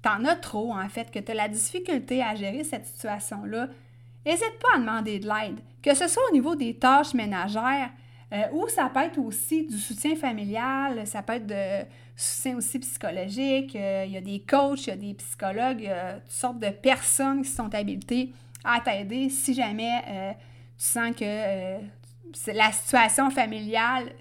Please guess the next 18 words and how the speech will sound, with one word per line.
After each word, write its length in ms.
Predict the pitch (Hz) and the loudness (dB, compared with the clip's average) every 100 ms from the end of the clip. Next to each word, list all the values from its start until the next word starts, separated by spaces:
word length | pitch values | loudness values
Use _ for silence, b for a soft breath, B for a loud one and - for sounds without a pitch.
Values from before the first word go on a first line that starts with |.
| - | -2
t'échappe 480 | 240 214 - 247 262 | 0 0 2 0 2
et 80 | 226 | -4
que 100 | 208 | -4
t'as 160 | 202 | -8
des 140 | 202 202 | -8 -8
difficultés 880 | 202 - - 247 226 208 247 254 B B B - | -6 -6 -6 -8 -8 -8 -6 -6 B B B -10
avec 360 | 190 220 220 | -6 -6 -8
ton 200 | - 202 | -6 -4
rôle 260 | 190 220 226 | -2 -2 -4
parental. 760 | 220 226 226 202 202 214 233 | -2 -2 0 -6 -6 -8 -8
Donc, 260 | 208 190 202 | -8 -10 -10
n'hésite 280 | 202 214 226 | -10 -10 -10
vraiment 340 | 240 262 233 | -6 -4 -4
pas 260 | 208 240 247 | -4 -6 -6
à 120 | 214 202 | -8 -8
consulter 680 | 208 202 214 202 247 262 B B B | -10 -10 -10 -10 -8 -8 B B B
ces 220 | - - 277 | -4 -2 0
personnes-là. 560 | 240 - 196 185 175 | -2 -4 -6 -8 -10